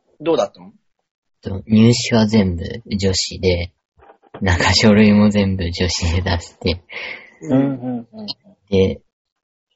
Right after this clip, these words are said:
Speaker 2: 合格ってなってすぐに、あの、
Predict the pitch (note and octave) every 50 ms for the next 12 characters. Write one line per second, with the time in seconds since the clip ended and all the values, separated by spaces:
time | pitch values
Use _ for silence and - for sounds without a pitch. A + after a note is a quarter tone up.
0 | _ _ _ _ _ _ - A2+ G#2+ A2 G#2+ - A#2+ A2 - - G#2+ G#2 G#2 G#2
1 | G#2 G#2 - _ - G#2 G2 G2 G2 G2 - _ - G#2 F#2 - - B2 G#2 F#2+
2 | F2+ F#2+ G#2+ A#2 A2 F#2 E2 - - _ _ _ - G#2+ F#2 F#2 F2+ F2 - -
3 | -